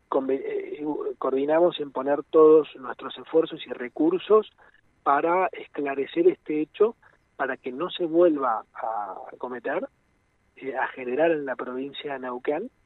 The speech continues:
y creo que luego de quince días de trabajo intenso, eh, la policía envió un equipo de especialistas en investigación, se tra-, la Fiscalía Local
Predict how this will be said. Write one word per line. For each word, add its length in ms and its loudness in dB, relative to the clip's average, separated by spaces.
y 80 -12
creo 220 2
que 120 2
luego 340 8
de 140 4
quince 420 -6
días 260 0
de 80 -6
trabajo 460 -2
intenso, 720 -2
eh, 340 -2
la 100 -4
policía 440 0
envió 260 6
un 80 0
equipo 680 -4
de 160 -12
especialistas 800 -10
en 100 -16
investigación, 840 0
se 120 -18
tra-, 300 -8
la 140 -12
Fiscalía 500 -10
Local 440 -4